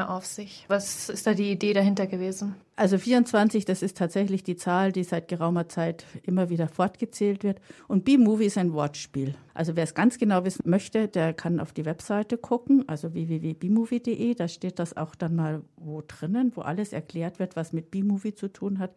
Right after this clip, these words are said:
Speaker 2: Ganz grob gesagt ist es, dass in der Filmwelt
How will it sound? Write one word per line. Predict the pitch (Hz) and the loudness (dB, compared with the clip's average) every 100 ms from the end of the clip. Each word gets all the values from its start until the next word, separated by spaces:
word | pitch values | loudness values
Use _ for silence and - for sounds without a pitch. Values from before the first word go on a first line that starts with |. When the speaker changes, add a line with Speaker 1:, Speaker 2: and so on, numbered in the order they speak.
| _ | _
Speaker 2:
Ganz | - 180 - | -2 -2 0
grob | 220 262 - | 2 2 2
gesagt | 247 233 214 214 | -2 2 0 -2
ist | 196 208 | -8 -6
es, | 196 - | -6 -4
dass | 180 - | -4 -4
in | 180 | -4
der | 165 | -2
Filmwelt | 165 214 240 247 240 233 196 196 208 214 - | 0 2 6 6 6 6 4 4 4 2 -4